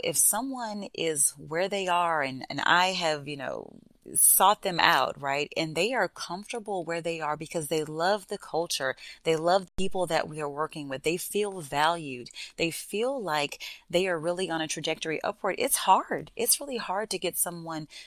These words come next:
to, to walk away and potentially mess up happy and risk not having that at the new place. And so I'd say that would be the number one reason, <laughs> you know, why,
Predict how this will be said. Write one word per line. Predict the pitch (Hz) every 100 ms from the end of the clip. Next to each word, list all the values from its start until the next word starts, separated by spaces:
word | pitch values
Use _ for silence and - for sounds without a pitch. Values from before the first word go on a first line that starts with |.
| _
to, | - 170 -
to | - 175
walk | 151 156 180 -
away | 180 165 175 160
and | 151
potentially | 156 - 165 - 156
mess | 151 147 156 -
up | 147
happy | 151 147 151 147
and | 139 135
risk | 156 160 - - - - - -
not | 147 160 160
having | - 156 165 147 139
that | 135 135
at | 147 -
the | 139
new | 139 135
place. | - 139 131 135
And | 139
so | - 127 - - - -
I'd | 165
say | - 151
that | 156 156 147
would | 139
be | 143
the | 135
number | 139 143 143
one | 135 131
reason, | 120 123 104 82 -
<laughs> |
you | 202
know, | - 92
why, | 143 123